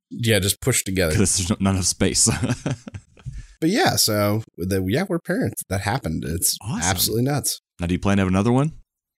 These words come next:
Speaker 1: Not soon, but probably yes.
Speaker 2: Yeah?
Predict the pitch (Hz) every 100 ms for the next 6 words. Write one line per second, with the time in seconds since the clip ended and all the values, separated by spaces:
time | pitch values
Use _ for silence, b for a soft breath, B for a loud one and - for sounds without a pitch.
0 | _ _ _ _ - 277 175 - - -
1 | - 160 175 139 160 143 143 151 151 147
2 | 139 180 160 117 101 92 92 123 - -
3 | - 135 269